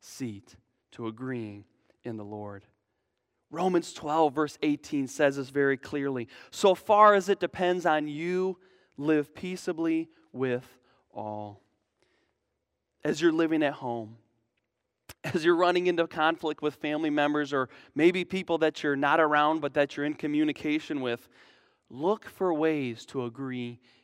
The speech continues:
in the Lord. If you need some help, find help. Find some help, someone who can help mediate and help you work through that conflict.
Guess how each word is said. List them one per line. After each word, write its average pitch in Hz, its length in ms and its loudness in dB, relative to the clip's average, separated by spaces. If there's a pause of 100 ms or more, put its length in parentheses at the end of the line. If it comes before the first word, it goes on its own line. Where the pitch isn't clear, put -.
in 127 160 -10
the 123 80 -6
Lord. 110 500 -4 (960)
If 151 200 -4
you 165 80 -2
need 190 200 0
some 185 140 -4
help, 180 380 0
find 185 360 -10
help. 127 360 -6 (460)
Find 214 220 -2
some 202 140 -2
help, 196 240 0
someone 185 320 2
who 165 140 -6
can 147 160 -6
help 151 240 0
mediate 139 560 -2 (260)
and - 100 -18
help 156 220 -6
you 147 80 -2
work 139 280 -2
through 131 380 -6 (300)
that 127 180 -4
conflict. 127 760 -8